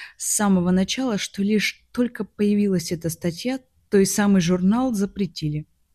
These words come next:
Это было в конце тысяча восемьсот сорок второго года. Тогда приехал из Швейцарии в Дрезден политический поэт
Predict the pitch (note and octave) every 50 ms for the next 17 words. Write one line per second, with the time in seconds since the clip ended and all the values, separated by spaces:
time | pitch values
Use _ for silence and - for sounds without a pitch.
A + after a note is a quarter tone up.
0 | _ _ _ - G3+ G#3+ G#3+ A3 G3 F#3+ G#3 G#3+ G#3 G3+ G3+ - _ _ _ _
1 | - - D#3+ D#3+ D#3+ - - F#3 G3+ G#3 - _ _ _ _ B3+ C4+ C4 - G3
2 | - - F#3+ E3 E3+ E3 - - E3+ E3 - A#3 A3+ A3+ - - G3 - F#3+ -
3 | - - - D#3+ D#3+ E3 E3 E3 D#3+ C#3+ D3 C#3+ C3+ C#3 C#3+ D3+ D3 _ _ _
4 | _ _ _ _ - G3 F#3+ A3+ B3 A#3+ A3 A3 A3 G#3+ - G3+ G3 F#3 - -
5 | G3 F3+ F3+ - - G#3 G3+ F#3+ F#3+ F3+ E3 E3 E3+ G#3 B3 A3+ G3+ G3+ G3 F3+
6 | - F3 F3 F3 E3+ F3 A#3 A3 - - - - F#3+ E3 - - F3+ G3+ A3+ A3+
7 | A#3 -